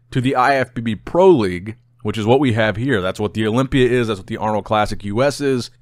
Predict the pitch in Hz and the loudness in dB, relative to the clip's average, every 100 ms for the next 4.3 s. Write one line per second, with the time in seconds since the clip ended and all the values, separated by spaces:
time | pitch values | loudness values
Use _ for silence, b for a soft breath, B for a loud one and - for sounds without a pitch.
0 | 110 147 165 170 127 139 143 147 117 117 | 2 4 6 4 6 4 4 0 0 -2
1 | - 127 120 113 120 123 113 117 101 110 | 2 2 6 6 4 2 0 -2 -2 -4
2 | 117 107 113 110 185 185 135 117 117 - | -4 -6 -6 -2 4 6 6 6 4 2
3 | - 123 139 117 131 135 120 113 - 98 | 0 2 2 2 4 4 4 0 -2 -2
4 | - 95 - | -2 -4 -8